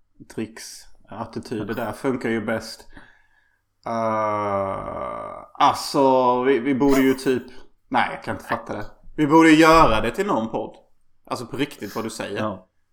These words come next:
Speaker 1: Nu ser vi hur många gånger jag kommer stötas innan jag lär mig. För att
Speaker 2: Men
Speaker 1: det
Speaker 2: då är
Speaker 1: lär ju
Speaker 2: nästan
Speaker 1: funka.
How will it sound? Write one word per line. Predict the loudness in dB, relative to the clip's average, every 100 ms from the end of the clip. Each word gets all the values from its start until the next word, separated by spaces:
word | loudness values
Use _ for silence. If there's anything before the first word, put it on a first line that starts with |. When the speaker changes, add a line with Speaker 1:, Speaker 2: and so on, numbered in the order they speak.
| _
Speaker 1:
Nu | -6
ser | -2 -2
vi |
hur | 0
många | 2 2
gånger | 0 -2
jag | -4
kommer | -6 -8
stötas | -2 -2 -2 -6 -8
innan | -8 -6
jag | -6
lär | -6 -8
mig. | -12 -16 -20 _ _ _ _ _ -2
För |
att | 2
Speaker 2:
Men | 4
Speaker 1:
det |
Speaker 2:
då | 8
är | 8
Speaker 1:
lär |
ju | 6
Speaker 2:
nästan | 2 0
Speaker 1:
funka. | -2 -6 -12